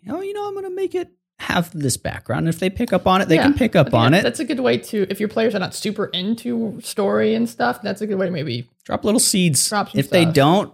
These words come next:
Speaker 1: maybe it'll roleplay them as the type of tough character that really just doesn't give a shit about your problems and wants to go make some money like goblins.
Speaker 2: Yeah.
Speaker 1: And that's just how it
Speaker 2: Kinda
Speaker 1: happens.
Speaker 2: Guts, Guts-esque.
Speaker 1: Yeah. So that can be fun. Now,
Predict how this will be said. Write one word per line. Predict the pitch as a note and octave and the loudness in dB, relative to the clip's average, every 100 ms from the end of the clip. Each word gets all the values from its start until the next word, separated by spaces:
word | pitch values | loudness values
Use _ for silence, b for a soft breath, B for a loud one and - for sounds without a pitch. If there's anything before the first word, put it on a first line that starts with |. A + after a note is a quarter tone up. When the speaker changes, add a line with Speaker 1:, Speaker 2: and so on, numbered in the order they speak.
| - | 0
Speaker 1:
maybe | A#2+ C#3 D#3+ | 2 6 6
it'll | D#3+ D#3+ C#3+ | 6 6 6
roleplay | A#2+ C#3 D3+ D3 | 4 4 4 4
them | C#3+ | 6
as | C#3+ C#3+ | 4 2
the | |
type | - C3+ C3+ | 0 2 2
of | B2+ - | 0 0
tough | C#3+ C#3 | -2 2
character | B2+ C#3+ G#2 | 2 2 2
that | D#2+ | 2
really | G2 G#2+ | 0 2
just | G#2 G2+ | 2 0
doesn't | G2+ G2+ G2 | 2 2 4
give | F#2+ | 2
a | F#2+ | 2
shit | G#2 G2 | 0 2
about | F#2+ | 2
your | F2+ | 0
problems | F2+ G#2 E2+ E2 | 0 2 2 0
and | E2 | 0
wants | D#2+ E2 | -2 -2
to | F2+ | 0
go | E2+ | 0
make | F2 | 0
some | - E2+ | 0 0
money | F#2+ | 0
like | F2 E2+ | 0 0
goblins. | F#2+ G2 G2+ | 0 0 -2
Speaker 2:
Yeah. | G2 | -2
Speaker 1:
And | F#2 | 0
that's | F#2+ | 0
just | - | -2
how | - E2+ | -4 -2
it | D#2+ | 2
Speaker 2:
Kinda | B2+ | 2
Speaker 1:
happens. | E3 F3 - - - - | 2 2 0 -4 -8 -8
Speaker 2:
Guts, | D#3 - | -8 -6
Guts-esque. | G#3+ G#3 - | -6 -6 0
Speaker 1:
Yeah. | C3 C#4 G#2+ C2+ - - | 2 4 2 -2 -8 -6
So | - A#2 A2+ | 2 4 4
that | C#3 D3+ | 2 2
can | G#3 | 4
be | B2 | 2
fun. | - A#3+ E3+ E3 - | 4 2 4 2 2
Now, | A2+ A2+ G#2+ - | 4 4 2 -2